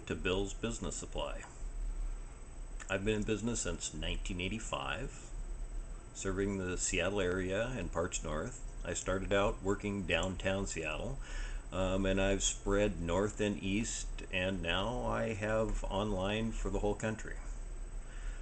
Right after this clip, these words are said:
I sell products for the computer and business. Uh, many of my products are branded names that you'll definitely recognize. They're all at discounts.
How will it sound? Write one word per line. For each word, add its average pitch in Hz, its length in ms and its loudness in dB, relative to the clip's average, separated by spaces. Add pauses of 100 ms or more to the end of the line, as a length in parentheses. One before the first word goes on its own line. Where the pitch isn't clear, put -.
(240)
I 87 480 2
sell 101 300 4
products 113 600 2
for 95 360 2
the 87 100 0
computer 113 720 0
and 95 240 2
business. 104 680 0 (1120)
Uh, 87 320 2
many 92 220 2
of 104 60 4
my 98 120 2
products 92 800 0 (160)
are 80 440 0 (200)
branded 95 640 2
names 95 460 0
that 90 240 -2
you'll 85 300 -2 (100)
definitely 92 320 0
recognize. 85 880 -4 (480)
They're 95 160 0
all 107 180 2
at - 140 -4
discounts. - 760 -2